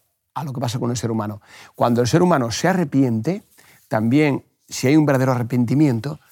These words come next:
hay dolor en su corazón. En el caso de Dios, no era por el pecado de él, sino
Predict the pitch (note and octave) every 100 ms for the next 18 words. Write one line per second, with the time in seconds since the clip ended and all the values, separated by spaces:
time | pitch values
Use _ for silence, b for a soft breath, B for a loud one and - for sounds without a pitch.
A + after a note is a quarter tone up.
0 | b C3 C3+ B2+ C3+ D3 A#2 A#2 G#2 -
1 | F2+ F2 _ B B B - C3+ C#3 G3
2 | G3+ F3+ F#3 B3 - _ - B2 C#3+ G3+
3 | D#3+ A#2 G#2+ G2+ G2+ G2+ F#2 - _ _
4 | _ _ G#2 A#2 A#2+ E2 _ _ _ _
5 | _ - B2+ C3 C3